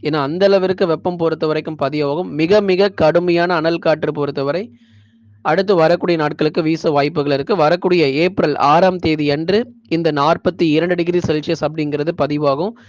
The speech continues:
இப்ப நமக்கு வந்து அதிகபட்சமாக நாற்பத்தி ஓரு டிகிரி செல்சியஸ் வரை ஈரோடு மாவட்டங்கள்ல பதிவாகிட்டு இருக்கு.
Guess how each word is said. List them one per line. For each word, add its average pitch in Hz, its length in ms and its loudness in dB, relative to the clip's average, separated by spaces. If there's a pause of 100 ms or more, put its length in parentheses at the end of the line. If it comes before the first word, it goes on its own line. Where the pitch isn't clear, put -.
(220)
இப்ப 196 240 0
நமக்கு 190 300 -2
வந்து 185 220 0
அதிகபட்சமாக 170 760 0
நாற்பத்தி 170 540 0
ஓரு 175 240 2
டிகிரி 185 320 0
செல்சியஸ் 160 380 -4
வரை 156 220 0
ஈரோடு 170 360 2
மாவட்டங்கள்ல 143 680 0
பதிவாகிட்டு 143 580 -2
இருக்கு. 156 220 -2